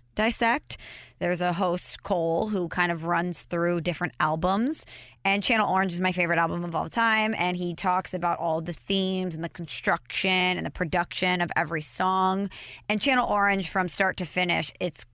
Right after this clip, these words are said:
kind of a big, brilliant tapestry, and he connects it all. But he also does Dissect, I believe, with Kendrick Lamar, with an,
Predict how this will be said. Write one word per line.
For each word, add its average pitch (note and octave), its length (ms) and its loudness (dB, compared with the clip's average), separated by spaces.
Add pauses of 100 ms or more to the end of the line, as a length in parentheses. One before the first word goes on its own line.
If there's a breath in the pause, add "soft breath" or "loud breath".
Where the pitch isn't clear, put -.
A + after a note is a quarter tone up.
(140)
kind F3+ 200 2
of E3 60 0
a E3+ 40 0
big, E3 540 -2 (260 soft breath)
brilliant E3+ 500 -2
tapestry, A3+ 640 0 (320 loud breath)
and F#3 120 -2
he G3 80 -2
connects F3+ 400 0
it F3+ 80 2
all. F3 180 4
But G3 140 2
he G3+ 100 4
also G#3+ 320 0
does F3 600 0 (260 loud breath)
Dissect, F#3 540 2
I F#3+ 80 4
believe, F3+ 340 0
with F3 140 -2
Kendrick F#3+ 360 0
Lamar, F3 560 2
with - 140 -2
an, F#3 120 0